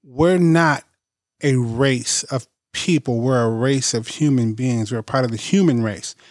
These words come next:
And so when you look at it from that point of view, what you're seeing is all different kind of people coming from all over the world and then gathering in different places. So I don't think anybody should have a,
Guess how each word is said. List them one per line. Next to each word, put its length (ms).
And 140
so 180
when 360
you 280
look 240
at 100
it 100
from 200
that 240
point 260
of 80
view, 300
what 200
you're 140
seeing 540
is 360
all 320
different 540
kind 260
of 140
people 380
coming 360
from 240
all 300
over 220
the 100
world 680
and 280
then 420
gathering 500
in 300
different 420
places. 480
So 320
I 140
don't 180
think 320
anybody 480
should 200
have 360
a, 260